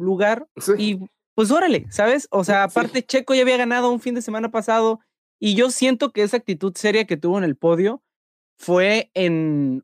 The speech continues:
Speaker 1: honor y en, no honor, pero como en respeto a que Max tuvo esa amabilidad con él el podio pasado, güey.
Speaker 2: Que amabilidad entre comillas, ¿no? Porque se fue estampado. Bueno, sí, se le ponchó el neumático. Mira, yo creo que venían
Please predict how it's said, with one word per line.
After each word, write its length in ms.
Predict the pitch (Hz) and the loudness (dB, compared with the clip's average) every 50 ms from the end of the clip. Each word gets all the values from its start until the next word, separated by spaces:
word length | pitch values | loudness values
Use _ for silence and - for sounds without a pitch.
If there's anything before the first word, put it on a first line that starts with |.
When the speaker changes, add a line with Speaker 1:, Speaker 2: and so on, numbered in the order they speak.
| _ | _
Speaker 1:
honor 540 | _ 151 147 143 147 156 165 185 220 247 254 | _ -4 -4 -2 -2 -2 0 0 0 0 0
y 240 | 247 226 196 185 170 | 0 0 0 0 0
en, 540 | 165 151 147 143 143 147 147 151 156 170 190 | 0 0 -2 -2 -4 -4 -6 -6 -8 -10 -10
no 140 | 233 277 311 | -8 -6 -4
honor, 360 | 294 240 226 220 208 175 151 _ | -4 -2 -2 -2 -2 -2 -4 _
pero 380 | 170 160 156 147 139 131 127 - | -4 -2 0 0 -2 -2 -2 -2
como 160 | 190 185 185 | 0 0 2
en 60 | 180 | 2
respeto 460 | 180 185 180 - - 202 185 - 233 226 | 2 0 0 0 0 -2 0 2 0 0
a 100 | 202 180 | 0 0
que 360 | - - 165 156 147 147 - | -2 -2 0 0 0 0 -2
Max 340 | 160 165 190 220 220 - - | 0 0 0 0 -2 -6 -4
tuvo 380 | - 214 202 190 202 196 - _ _ _ _ _ _ - | -2 0 2 2 2 0 -2 _ _ _ _ _ _ -2
esa 880 | 170 180 185 - - 220 214 208 202 196 185 170 160 147 135 131 123 - _ _ _ | -2 -2 -2 -2 0 0 0 2 2 0 0 0 0 -2 -2 -4 -8 -10 _ _ _
amabilidad 500 | - 165 165 156 151 143 151 151 156 151 | -4 -2 0 0 0 0 0 0 0 -2
con 160 | - 185 180 | -2 -4 -2
él 120 | 185 196 | -2 -2
el 140 | 185 151 135 | -2 -4 -4
podio 280 | - - 143 139 147 135 | -6 -6 -4 -4 -4 -4
pasado, 440 | - 127 - - 196 269 247 143 - | -6 -10 -12 -10 -12 -12 -12 -14 -14
güey. 80 | - - 180 160 | -10 -8 -6 -4
Speaker 2:
Que 60 | - | -4
amabilidad 680 | 156 139 139 156 131 135 143 147 143 147 147 185 240 233 | -4 -4 -4 -4 -4 -4 -4 -6 -6 -8 -8 -8 -8 -8
entre 280 | 226 - 226 208 151 | -10 -8 -8 -10 -8
comillas, 540 | - 160 160 165 196 240 262 247 165 139 131 | -6 -8 -8 -8 -8 -8 -6 -6 -6 -6 -8
¿no? 180 | 151 180 220 226 | -10 -10 -10 -10
Porque 320 | 190 165 135 - 131 127 | -10 -12 -12 -12 -14 -12
se 140 | 117 123 127 | -12 -12 -12
fue 120 | - 131 139 | -12 -14 -14
estampado. 500 | 139 - 139 131 127 160 175 170 135 113 | -12 -14 -16 -14 -14 -14 -12 -10 -12 -12
Bueno, 360 | 113 120 120 117 110 107 107 | -12 -14 -14 -16 -18 -18 -20
sí, 220 | - - 131 127 | -20 -20 -20 -20
se 120 | - _ 107 | -20 _ -20
le 140 | 98 104 104 | _ -20 -20
ponchó 300 | _ _ 107 _ _ 127 | _ _ _ _ _ -16
el 60 | 120 | -14
neumático. 400 | 117 113 117 127 139 143 - - | -14 -16 -14 -14 -14 -14 -12 -10
Mira, 220 | 190 240 262 226 208 226 | -6 -4 -2 -2 -2 -4
yo 140 | 349 381 - | -6 -10 -8
creo 180 | - 415 415 - | -8 -10 -10 -10
que 180 | 403 370 370 - | -14 -18 -16 -16
venían 500 | 139 131 143 151 156 165 180 196 190 - | -12 -10 -10 -8 -6 -8 -8 -8 -10 -16